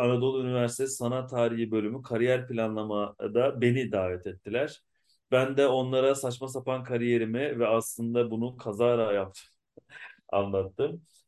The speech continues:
Tabii çok güldük de, eğlendik de. Ben bir ara duyar kastım, tahmin edebileceğin gibi sahnede sinirle konuştum falan.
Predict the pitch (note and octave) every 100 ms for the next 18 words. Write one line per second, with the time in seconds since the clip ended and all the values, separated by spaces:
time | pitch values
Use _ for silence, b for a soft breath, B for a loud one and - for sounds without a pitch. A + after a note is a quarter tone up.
0 | - G3 G3+ G#3+ E3+ C#3+ E3+ F3 E3 F#3
1 | D#3+ F#3+ G3 C#3 C#3 D3 D3+ D#3+ E3 D#3+
2 | E3 D#3 D#3 D#3 D#3 D#3+ D#3+ D3 D3+ D3+
3 | D3+ C#3+ C#3+ D#3 D3 B2+ C3 C3+ C3+ C3
4 | B2+ B2+ C3 B2 A#2+ C3+ C3+ - A2+ A#2
5 | A#2+ B2 B2+ A#2+ A#2+ B2 B2 B2 B2 A2+
6 | A2+ - B2+ A#2+ A2 A2 A#2+ C#3